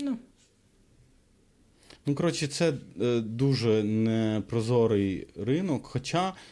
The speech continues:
Speaker 2: ну, насправді налагодити процес рекрутингу, ну, типу, дуже нескладно.
Speaker 1: Я
Speaker 2: Ну,
Speaker 1: не
Speaker 2: дуже
Speaker 1: буду
Speaker 2: нескладно.
Speaker 1: стверджувати таке, тому що я не працювала
Speaker 2: Ні,
Speaker 1: в цій
Speaker 2: давай
Speaker 1: сфері.
Speaker 2: так, там,
Speaker 1: Я не
Speaker 2: там
Speaker 1: візьмусь.
Speaker 2: це, це,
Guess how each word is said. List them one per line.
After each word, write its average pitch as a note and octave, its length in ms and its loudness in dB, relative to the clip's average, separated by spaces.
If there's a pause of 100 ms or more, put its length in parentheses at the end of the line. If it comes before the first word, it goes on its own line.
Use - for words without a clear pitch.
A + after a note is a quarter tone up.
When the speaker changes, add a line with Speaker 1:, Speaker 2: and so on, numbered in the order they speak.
(140)
Speaker 2:
ну, C3+ 160 4
насправді F3 640 2
налагодити C#3+ 640 2
процес C#3 560 -2
рекрутингу, C#3 840 -2 (240)
ну, A2 120 -2
типу, G#2 520 -6 (220)
дуже F#2+ 300 -4
нескладно. C#2 680 -12 (800)
Speaker 1:
Я F#3 480 -2
Speaker 2:
Ну, G#2 120 0
Speaker 1:
не G#3 160 0
Speaker 2:
дуже B2+ 180 4
Speaker 1:
буду G2 120 2
Speaker 2:
нескладно. F#2 60 0 (400)
Speaker 1:
стверджувати C#3 360 -4
таке, G3 320 -8
тому E3+ 240 -10
що - 200 -10
я D#3+ 260 -4
не F3 240 -4
працювала D3 400 2
Speaker 2:
Ні, C#3 80 6
Speaker 1:
в - 500 -6
цій - 60 -10
Speaker 2:
давай D3 220 4
Speaker 1:
сфері. F3 60 -2 (160)
Speaker 2:
так, - 140 -8 (280)
там, E3+ 180 4
Speaker 1:
Я A#3+ 60 6
не C#4+ 140 0
Speaker 2:
там F#3+ 160 6
Speaker 1:
візьмусь. C#3 520 0
Speaker 2:
це, - 120 -2
це, - 260 -8